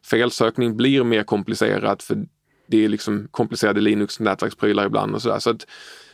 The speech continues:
man ska nog titta på den som en delresa. Har man inga containrar alls, börja med en enklare lösning med pass, containerisera era applikationer, få till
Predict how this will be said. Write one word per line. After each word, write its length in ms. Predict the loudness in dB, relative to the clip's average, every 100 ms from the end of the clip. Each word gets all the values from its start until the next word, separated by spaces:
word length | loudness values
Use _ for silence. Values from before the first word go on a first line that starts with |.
| _
man 220 | -2 0
ska 140 | 0 0
nog 200 | 0 0
titta 280 | 0 2
på 200 | 2 4
den 300 | 4 2 0 -4
som 180 | -2 0
en 120 | 2
delresa. 600 | 2 2 2 0 0 0
Har 100 | 0
man 160 | 0
inga 140 | 0 0
containrar 340 | 0 0 2
alls, 280 | 2 0 -4
börja 460 | -8 0 2 4 2
med 120 | 0
en 100 | 0
enklare 360 | -2 0 0 2
lösning 320 | 0 0 -2
med 140 | -2
pass, 320 | 0 2 0
containerisera 720 | -2 -2 0 -2 0 0 2
era 100 | 2
applikationer, 580 | 0 0 0 2 2 0
få 160 | 0 0
till 400 | 2 2 2